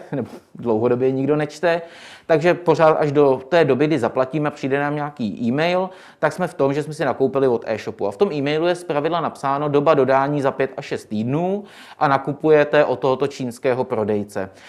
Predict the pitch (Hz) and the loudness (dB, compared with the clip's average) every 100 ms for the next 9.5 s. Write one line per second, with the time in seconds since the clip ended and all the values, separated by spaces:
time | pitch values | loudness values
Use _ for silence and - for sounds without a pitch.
0 | - - 156 180 196 196 196 139 156 147 | -10 -2 2 2 2 0 0 -2 -2 -2
1 | 147 160 175 175 151 147 180 131 135 156 | 0 2 2 2 -2 0 0 0 0 -2
2 | 202 - 147 147 147 139 139 170 190 139 | -4 -4 -6 -4 -4 -2 0 0 -2 -4
3 | 117 120 113 110 107 104 104 107 101 120 | -4 -4 -4 -2 -2 -4 -4 -6 -2 -2
4 | 190 - - - 127 - 220 - 151 - | -4 -12 -12 -2 0 0 -4 -4 -6 -4
5 | 156 - 165 170 175 156 151 147 156 160 | -6 0 0 2 0 0 0 0 0 0
6 | 160 175 160 - 156 151 - 185 - - | -2 -2 -4 -4 -4 -4 0 0 0 -2
7 | 143 143 143 147 156 151 151 170 - 143 | -2 -2 -4 -2 0 0 0 -2 -2 0
8 | 139 117 123 123 110 123 147 127 127 143 | 2 0 0 2 2 2 0 -2 0 2
9 | 135 127 113 104 87 | 4 2 0 -4 -6